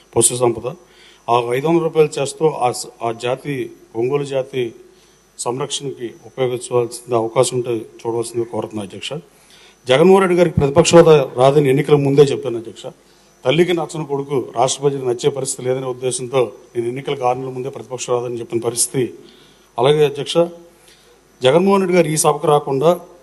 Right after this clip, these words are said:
ఇక్కడ ప్రతిపక్ష హోదా లేదని చెప్తూ రాజ్యసభలోనూ లోక్సభలోనూ వాళ్ళ సభ్యులు వెళ్ళే పరిస్థితి, అధ్యక్ష. అక్కడ ప్రధాన ప్రతిపక్ష హోదా కానీ ప్రతిపక్ష హోదా కానీ ఉందా? అది సా-, రాష్ట్ర శాసనసభను అవమానించడంగానే భావిస్తున్నారు, అధ్యక్ష. పదకొండు స్థానాలు ఇక్కడ ఇచ్చినా,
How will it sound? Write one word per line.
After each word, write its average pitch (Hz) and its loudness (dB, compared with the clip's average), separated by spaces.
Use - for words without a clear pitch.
ఇక్కడ 151 0
ప్రతిపక్ష 160 -4
హోదా 160 2
లేదని 143 -6
చెప్తూ 175 -4
రాజ్యసభలోనూ 151 -2
లోక్సభలోనూ 139 -2
వాళ్ళ 120 -8
సభ్యులు 127 -12
వెళ్ళే 123 -10
పరిస్థితి, 113 -12
అధ్యక్ష. 110 -18
అక్కడ - -20
ప్రధాన 151 -2
ప్రతిపక్ష 151 -6
హోదా 139 -6
కానీ 147 -10
ప్రతిపక్ష 131 -12
హోదా 123 -4
కానీ 131 -6
ఉందా? 131 -4
అది 139 -8
సా-, 139 4
రాష్ట్ర 151 -4
శాసనసభను 147 -6
అవమానించడంగానే 131 -10
భావిస్తున్నారు, 120 -6
అధ్యక్ష. 113 -16
పదకొండు 156 0
స్థానాలు 170 2
ఇక్కడ 156 -6
ఇచ్చినా, 156 -6